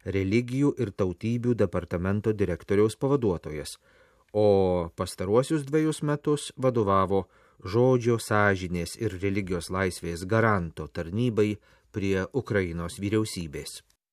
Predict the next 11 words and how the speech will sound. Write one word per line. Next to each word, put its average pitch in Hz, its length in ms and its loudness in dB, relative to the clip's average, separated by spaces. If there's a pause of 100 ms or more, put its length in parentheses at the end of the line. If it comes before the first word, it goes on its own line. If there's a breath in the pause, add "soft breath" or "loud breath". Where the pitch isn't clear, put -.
(400)
Ketvirtadienio, 104 760 2
balandžio 98 440 2
septintosios 92 920 -4
rytą 147 360 0
popiežius 87 440 0
Pranciškus 104 640 -6
priėmė 98 640 2
Romos 101 500 0 (400 soft breath)
Santa 104 360 -2
Maria 98 380 2
dell'Anima 90 760 0